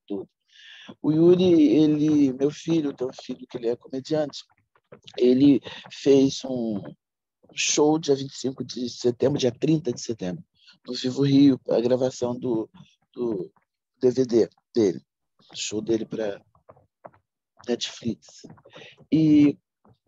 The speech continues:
normalmente eu abro o show nessa situação, quando o show é grande assim, a produção pede pra que eu vá lá. E nesse dia eu lembro exatamente o que eu falei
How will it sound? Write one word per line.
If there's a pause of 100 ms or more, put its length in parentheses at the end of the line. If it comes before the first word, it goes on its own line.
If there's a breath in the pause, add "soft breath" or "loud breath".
(400)
normalmente
eu
abro
o
show
nessa
situação,
quando
o
show
é
grande
assim, (240 loud breath)
a
produção
pede
pra
que
eu
vá
lá. (600 loud breath)
E
nesse
dia
eu
lembro
exatamente
o
que
eu
falei